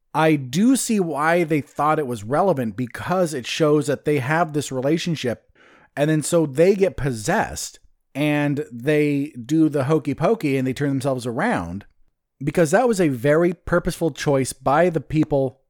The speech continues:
uh, by Jason Reitman, by Dan Aykroyd, by everyone who, who worked on the film, because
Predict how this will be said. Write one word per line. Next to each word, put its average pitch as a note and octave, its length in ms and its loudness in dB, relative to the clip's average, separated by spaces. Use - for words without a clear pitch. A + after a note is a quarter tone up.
uh, A#2+ 140 -6
by D3 360 4
Jason D3+ 420 -2
Reitman, C3 440 0
by C#3 240 2
Dan C3+ 340 0
Aykroyd, C3 220 -2
by C3 180 0
everyone D3+ 380 2
who, B2+ 340 -4
who C3 100 -2
worked C#3 360 -2
on D3 240 -2
the D#3+ 60 0
film, F2+ 420 -4
because F3+ 460 2